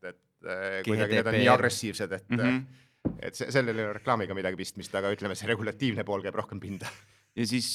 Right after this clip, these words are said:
Speaker 3: siis tuleb sinna veel see, eh, newsletteriga ühine ja siis
Speaker 1: Ja,
Speaker 3: tuleb
Speaker 1: ja,
Speaker 3: kuskilt
Speaker 1: ja, ja.
Speaker 3: alt servast, eh, mingi teenindaja, et, eh, võtta ühendust,
Speaker 1: Just, just, just.
Speaker 3: suhtle otse.
Speaker 1: Ja ne-, ne-, need on nagu sellised, et ütleme, reklaam iseenesest, äh,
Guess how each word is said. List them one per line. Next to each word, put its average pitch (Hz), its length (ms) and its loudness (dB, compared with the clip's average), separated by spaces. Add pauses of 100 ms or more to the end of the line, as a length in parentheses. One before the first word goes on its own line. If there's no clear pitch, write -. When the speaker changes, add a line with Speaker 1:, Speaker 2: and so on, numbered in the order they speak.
(120)
Speaker 3:
siis - 420 -4
tuleb 117 220 2
sinna 104 300 0
veel 92 160 -2
see, 90 580 -2
eh, 92 260 -6
newsletteriga 104 1400 2
ühine 98 600 0
ja 92 60 -2
siis 104 220 -8
Speaker 1:
Ja, 143 160 6
Speaker 3:
tuleb 139 100 4
Speaker 1:
ja, 120 60 0
Speaker 3:
kuskilt 104 240 0
Speaker 1:
ja, 95 60 -2
ja. 113 80 6
Speaker 3:
alt 120 140 2
servast, 101 440 -2
eh, 92 420 -2
mingi 95 320 -4
teenindaja, 101 760 4
et, - 200 -6
eh, 95 160 2
võtta 98 280 -4
ühendust, 113 400 2
Speaker 1:
Just, - 0 -
just, 120 120 -2
just. 117 200 2
Speaker 3:
suhtle 98 100 0
otse. 113 180 2
Speaker 1:
Ja 117 160 2
ne-, 117 180 -4
ne-, 120 160 -4
need 120 160 -2
on 104 100 -4
nagu 95 240 -4
sellised, 90 360 -8
et 95 200 -10
ütleme, 110 380 -12
reklaam 120 500 -8
iseenesest, 101 1000 -8
äh, 90 260 -8